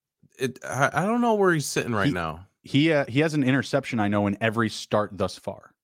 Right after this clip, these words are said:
Speaker 2: I mean, he's missed a
Speaker 1: He's
Speaker 2: ga-, I think he's missed at least one game, but he has
Speaker 1: Mm-hmm.
Speaker 2: an interception in ev-,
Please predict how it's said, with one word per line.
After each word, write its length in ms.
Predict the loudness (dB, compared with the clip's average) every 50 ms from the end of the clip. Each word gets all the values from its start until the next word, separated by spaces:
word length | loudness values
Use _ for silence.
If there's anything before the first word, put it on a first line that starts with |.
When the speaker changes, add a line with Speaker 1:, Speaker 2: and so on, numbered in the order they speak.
| _ _ _ _ -6
Speaker 2:
I 120 | -4 0
mean, 160 | 0 2 2
he's 220 | 2 4 4 4 4
missed 180 | 2 2 2 -2
a 40 |
Speaker 1:
He's 40 | -2 -2
Speaker 2:
ga-, 60 | 0
I 80 | 0 0
think 160 | 0 0 0
he's 120 | 0 0
missed 180 | 0 0 0 0
at 80 | 0 0
least 180 | 0 0 0
one 260 | 0 0 2 2 2
game, 340 | 2 2 0 0 -2 -4 -6 _ _ -2
but 100 | -2 0
he 120 | 2 4 2
has 120 | 4 4
Speaker 1:
Mm-hmm. 100 | 2 0 0
Speaker 2:
an 40 |
interception 480 | 2 0 0 0 -2 -2 -2 -2 -4 -2
in 80 | 0 0
ev-, 120 | -2 -2